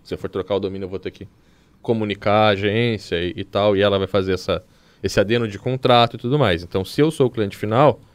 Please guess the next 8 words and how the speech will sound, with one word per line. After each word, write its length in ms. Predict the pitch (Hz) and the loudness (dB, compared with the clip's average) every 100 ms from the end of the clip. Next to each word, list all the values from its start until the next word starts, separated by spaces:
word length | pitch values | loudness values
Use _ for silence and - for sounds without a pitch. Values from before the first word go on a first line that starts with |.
| _ _ - | _ _ -8
geralmente 400 | 87 95 98 98 | -4 -4 -4 -4
vem 180 | 101 98 | -4 0
pra 160 | 123 | 2
mim, 240 | 135 131 - - | 2 0 -4 -6
eu 100 | 104 | -4
não 160 | 104 | -2
posso 300 | - - 95 | 0 0 0
revender. 600 | 95 98 113 135 120 135 | -2 0 0 4 4 2